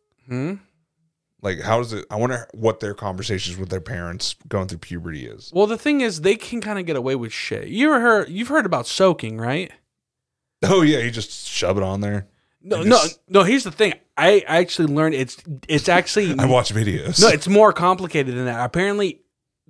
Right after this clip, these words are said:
Speaker 1: you cannot act yourself into sex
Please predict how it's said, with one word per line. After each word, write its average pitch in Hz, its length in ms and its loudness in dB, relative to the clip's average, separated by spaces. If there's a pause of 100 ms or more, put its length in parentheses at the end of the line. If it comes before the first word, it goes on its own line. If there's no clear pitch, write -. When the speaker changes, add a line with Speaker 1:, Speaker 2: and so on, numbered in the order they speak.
(220)
Speaker 1:
you 170 360 2
cannot 180 640 0 (320)
act 175 520 0 (1500)
yourself 147 920 2 (100)
into 139 260 -2
sex - 600 0